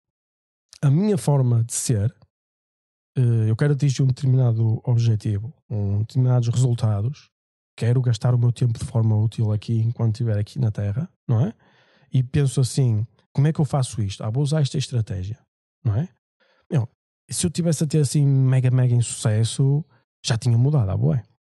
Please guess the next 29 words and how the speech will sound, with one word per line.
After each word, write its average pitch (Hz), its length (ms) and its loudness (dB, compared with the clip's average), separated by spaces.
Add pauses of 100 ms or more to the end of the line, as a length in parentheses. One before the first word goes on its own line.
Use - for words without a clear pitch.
(320)
Mas 135 500 0 (220)
se - 100 -6
tu, 196 300 -4
se - 160 -2
o 170 120 -4
sucesso, 185 520 -2
se - 80 -6
o - 20 2
sucesso 143 460 -2
te - 80 -18
fizer 151 240 0
compounding, 127 720 2
cada 165 200 -10
vez 170 140 -8
for 160 140 0
maior, 135 420 0
maior, 120 260 0
maior, 135 280 -2
tu - 80 -12
dizes 156 160 -2
assim, 151 80 -2
"Não, 202 140 -6
eu 190 60 -6
vou 135 120 -4
continuar 151 400 -8
a 135 40 -8
fazer 135 260 -8
esta 123 200 -10
cena, 113 400 -10